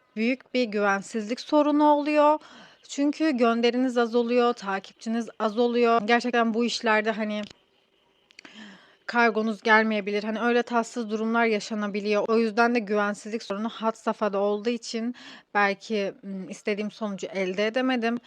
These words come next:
Bir de yeni açılan işletmeler sayfası bir an önce büyüsün ya da büyük gözüksün diye bot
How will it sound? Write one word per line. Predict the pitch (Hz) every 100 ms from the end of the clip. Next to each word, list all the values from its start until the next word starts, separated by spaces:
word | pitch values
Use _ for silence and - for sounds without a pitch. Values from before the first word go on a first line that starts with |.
| - - -
Bir | 233
de | 269
yeni | 285 247 233 254
açılan | 247 - 240 233 233
işletmeler | 214 - - 202 - 208 196 240 277 - - - - - - - - -
sayfası | 233 233 240 262 269
bir | 254
an | 254
önce | 269 262 233
büyüsün | 214 226 - 262
ya | 220
da | 208 190
büyük | 226 254
gözüksün | 240 214 226 - 262 240
diye | 240 269 220 208
bot | 233 240 - -